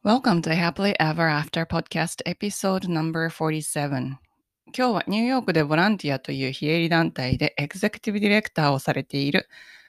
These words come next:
渡辺由紀子さんにお越しいただきました。由紀子さんは大学で歴史を学ばれた後、商社で働いていらっしゃったんですけれども、二千十一年に旦那さんの転勤に伴ってニューヨークへお引っ越しされました。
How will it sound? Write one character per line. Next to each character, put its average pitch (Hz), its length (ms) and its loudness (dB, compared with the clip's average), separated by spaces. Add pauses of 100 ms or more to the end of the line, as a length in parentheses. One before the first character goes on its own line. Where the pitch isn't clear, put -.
(120)
渡 190 240 2
辺 233 340 2
由 226 80 4
紀 220 120 -8
子 165 120 -2
さ 156 180 2
ん 151 60 4
に 143 120 2
お - 20 0
越 143 140 -4
し 147 100 -4
い 139 60 -2
た 143 80 -2
だ 143 100 -2
き 139 140 -8
ま 135 100 -2
し - 100 -10
た。 - 220 -4 (840)
由 262 120 2
紀 - 100 -6
子 240 140 2
さ 185 180 4
ん 147 60 6
は 139 100 4
大 160 160 2
学 202 240 0
で 185 140 2
歴 165 240 0
史 - 180 2
を 185 60 4
学 180 260 2
ば 180 100 2
れ 175 120 2
た 175 160 2
後、 165 240 0
商 254 220 0
社 165 100 2
で 151 80 -2
働 139 320 -2
い 143 40 -8
て 156 80 -6
い 151 40 -2
ら 151 60 -2
っ 151 40 -2
し - 60 -6
ゃ 143 60 -4
っ - 20 -6
た - 240 -6 (100)
ん 156 60 0
で 156 80 -2
す - 80 -8
け - 80 -4
れ 139 80 2
ど 143 100 4
も、 156 220 4 (360)
二 180 80 0
千 254 260 6
十 175 100 2
一 170 180 2
年 139 280 2
に 156 180 0
旦 185 180 2
那 202 80 0
さ 196 140 0
ん - 20 2
の 139 100 2
転 131 240 -4
勤 139 140 -2
に 135 120 0
伴 147 280 0
っ 151 80 -4 (140)
て 175 180 -2 (480)
ニ 185 100 4
ュ - 20 8
ー 190 40 6
ヨ 185 120 6
ー 156 40 2
ク 151 120 -2
へ 160 120 2
お 147 80 0
引 156 100 -2
っ - 20 -8
越 143 180 -2
し - 40 -8
さ 143 100 -4
れ 139 80 0
ま 135 120 0
し - 120 -6
た。 - 160 -6